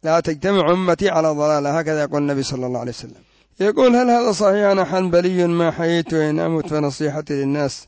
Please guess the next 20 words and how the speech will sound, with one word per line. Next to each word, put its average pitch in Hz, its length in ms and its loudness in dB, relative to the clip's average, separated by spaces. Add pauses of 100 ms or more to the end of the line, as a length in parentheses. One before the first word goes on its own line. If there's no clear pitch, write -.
أن 160 180 2
يتحنبلوا". 147 720 -2
لا، - 80 -8
هذه 392 180 -2
ما 392 320 -2
هي - 60 -2
الصح-، - 460 -6
صحيحة. 120 580 -14 (420)
المالكي 165 580 2
قال 147 260 -2
هكذا، 151 520 -2
والحنبلي 151 600 -2
قال 135 260 -8
هكذا، 147 460 -6
والشافعي 143 540 -6
قال 131 260 -8
هكذا، 156 440 -4
والحنفي 147 520 -4
قال 123 240 -14
هكذا. 147 460 -10